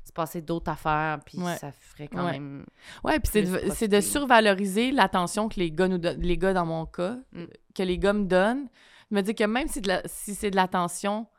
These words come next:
Speaker 2: euh, m-, euh, euh, f-, fausse, euh, m-,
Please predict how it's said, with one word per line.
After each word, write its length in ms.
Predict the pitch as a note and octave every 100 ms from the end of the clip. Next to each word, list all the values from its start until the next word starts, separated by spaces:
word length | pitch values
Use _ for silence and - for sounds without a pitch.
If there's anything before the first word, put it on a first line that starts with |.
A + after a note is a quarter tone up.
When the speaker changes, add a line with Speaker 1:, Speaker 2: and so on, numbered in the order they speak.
| _ _ _ -
Speaker 2:
euh, 160 | F3+ E3
m-, 240 | F3 F#3 F3
euh, 540 | E3 D#3+ D#3 D3+ D3+ - - - -
euh, 200 | G2 C#2+ - -
f-, 200 | - - - _ - -
fausse, 680 | - A3 G#3 G#3+ G#3+ - -
euh, 180 | F3 E3+
m-, 220 | E3+ E3+